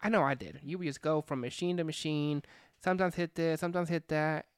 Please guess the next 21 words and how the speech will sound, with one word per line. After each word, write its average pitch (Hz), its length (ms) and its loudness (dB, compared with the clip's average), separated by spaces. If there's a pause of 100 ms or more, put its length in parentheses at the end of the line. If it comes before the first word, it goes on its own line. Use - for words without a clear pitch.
(420)
but 180 80 2
it 185 40 6
was 180 140 2
inconsistent. 196 640 -4 (400)
You, 185 220 -2
you 190 200 -4
just - 160 -6
didn't 160 220 2
know 156 80 2
what 139 120 0
to 147 60 -14
do. 185 180 2
It's 175 80 -2
just 147 200 -4
based 151 240 0
on 143 200 0 (1200)
what 151 160 -2
you 135 120 -4
feel 165 200 2
that 117 180 0
day. 107 300 -6